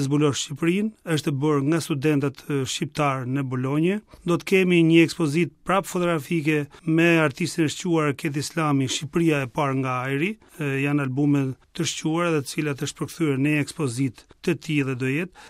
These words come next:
e, do jetë një ekspozit kolektive e shtatëmbëdhjetë piktorëve shqiptar që jetojnë në Itali. Dhe mendoj që fakti më, më kuptim plot që gjithë këto, e, aktivitete ne do i,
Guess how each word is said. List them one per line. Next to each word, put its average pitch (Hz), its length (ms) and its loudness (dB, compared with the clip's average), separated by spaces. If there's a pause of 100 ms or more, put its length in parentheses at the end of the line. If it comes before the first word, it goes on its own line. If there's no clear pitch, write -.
(120)
e, 160 120 4 (760)
do 165 120 6
jetë 190 180 6
një 180 340 0
ekspozit 170 560 -2
kolektive 170 640 0 (140)
e 165 160 2
shtatëmbëdhjetë 170 640 0
piktorëve 160 540 -2 (100)
shqiptar 175 800 -2
që 156 240 -8
jetojnë 143 400 -2
në 156 160 2
Itali. 139 380 -4 (320)
Dhe 180 580 -2 (240)
mendoj 175 520 2 (100)
që 185 160 2
fakti 190 460 0
më, 185 240 4 (100)
më 180 160 2
kuptim 160 360 0
plot 147 340 -2
që 147 100 -6
gjithë 165 240 -6
këto, 190 140 -4 (260)
e, 160 160 -4
aktivitete 151 640 -2
ne 180 160 0
do 170 120 -2
i, 147 760 0